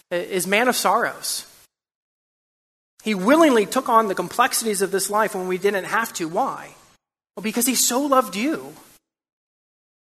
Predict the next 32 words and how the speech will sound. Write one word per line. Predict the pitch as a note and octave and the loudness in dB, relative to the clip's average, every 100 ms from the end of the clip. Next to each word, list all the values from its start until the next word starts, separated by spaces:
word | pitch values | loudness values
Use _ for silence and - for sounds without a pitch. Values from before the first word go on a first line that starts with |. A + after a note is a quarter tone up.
| - | -4
He | G#3+ | 2
lived | A3+ D4 C#4+ | 6 6 6
the | C4 | 6
life | B3 C4 B3 | 8 6 4
that | G3+ | -2
he, | G#3 A3+ G3 | -4 -10 -2
that | G3+ G3+ | -2 -2
you | G#3+ | -6
couldn't | A#3 A#3+ G3+ | -2 -2 4
live, | A#3 A3 | 4 4
and | F#3 | 0
he | |
took | E3+ A#3+ F#3+ | 0 -2 -2
your | F#3 A3 C4 | 2 6 6
sin, | B3 - G3 F3 | 2 0 -2 -2
your | F3+ A3 B3+ | 2 4 4
brokenness, | A3 G#3 G3+ F3+ D#3+ G3 | 4 2 0 -8 -8 -2
your | A3+ B3+ | -2 0
shame, | - G#3 F3 F3 | -2 -2 -4 0
your | G3+ D4+ | 2 2
failures | - - A#3 B3 A3 F3+ | -2 -2 0 2 2 -2
upon | F3 - G#3 G#3+ | -2 0 0 0
himself | G3 - G3 F3 | -4 -2 -2 -2
so | - | -6
that | F3 | -10
you | F3 G3+ | -8 -6
would | F#3+ | -2
not | F3 F3 | -2 -4
have | E3+ | -10
to | D#3 | -14
bear | D#3+ D3 | -14 -14
it. | D3+ | -16